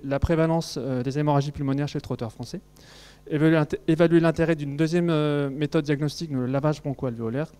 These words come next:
je vais vous expliquer un petit peu après, évaluer la différence entre chaque poumon dans ces analyses-là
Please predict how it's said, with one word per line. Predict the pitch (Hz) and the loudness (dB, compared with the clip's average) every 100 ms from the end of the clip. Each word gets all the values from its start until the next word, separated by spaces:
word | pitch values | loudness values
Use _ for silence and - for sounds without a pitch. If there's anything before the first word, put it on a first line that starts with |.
| - | -20
je | - | -16
vais | 123 | -12
vous | 123 | -12
expliquer | 120 131 135 | -12 -12 -10
un | |
petit | 120 - | -10 -12
peu | 110 | -10
après, | 110 - 208 - - - - - - _ _ - | -8 -8 -10 -12 -20 -20 -20 -20 -20 _ _ 0
évaluer | 156 165 156 | 2 4 4
la | 139 | 2
différence | 180 196 180 165 | 2 4 4 2
entre | 147 143 | -2 -2
chaque | 143 - | -2 -6
poumon | 123 151 214 - - - - | -8 -6 -6 -8 -20 -20 -12
dans | 147 139 | -8 -8
ces | 143 131 | -6 -4
analyses-là | 131 120 113 139 160 180 | -2 -2 -4 -4 -2 -2